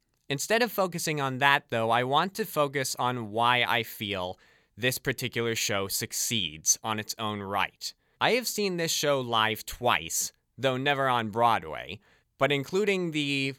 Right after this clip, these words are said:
four times that I've seen it in the last week in preparation for this episode, I've probably seen the video somewhere in the three dozens range. Can you tell I'm a little obsessed? And it's from watching that D V D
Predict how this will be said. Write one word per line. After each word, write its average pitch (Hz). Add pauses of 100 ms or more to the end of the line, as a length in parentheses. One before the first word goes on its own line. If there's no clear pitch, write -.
four 151
times 156
that 147
I've 139
seen 143
it 143
in 131
the 120
last 120
week 120
in 113
preparation 117
for 113
this 107
episode, 127 (200)
I've 110
probably 190
seen 156
the 135
video 101 (420)
somewhere 156
in 143
the 131
three 127
dozens 95
range. 78 (560)
Can 131
you 131
tell 147
I'm 127
a 127
little 160
obsessed? - (400)
And 147
it's 151
from 220
watching 151
that 120
D 123
V 113
D 95